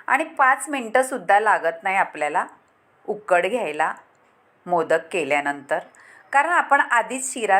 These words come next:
छान शिजवला होता रवा, त्याच्यामुळे कच्चेपण तर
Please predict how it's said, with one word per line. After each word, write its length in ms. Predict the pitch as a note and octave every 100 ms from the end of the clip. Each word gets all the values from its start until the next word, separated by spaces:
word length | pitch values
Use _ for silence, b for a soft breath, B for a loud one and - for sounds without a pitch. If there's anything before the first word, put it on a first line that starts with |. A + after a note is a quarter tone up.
| G3+ -
छान 420 | - G3+ G3 A3
शिजवला 540 | A#3 G#3 D#3+ D3 D3
होता 340 | F#3 E3+ - C3+
रवा, 280 | C#3 B2+ G#3 - _ _ _ _ _ _ -
त्याच्यामुळे 500 | A3+ C4 C4+ C4 C4+ C4+ B B B B -
कच्चेपण 640 | B3 - - C#4 C#4+ C4+
तर 60 | C4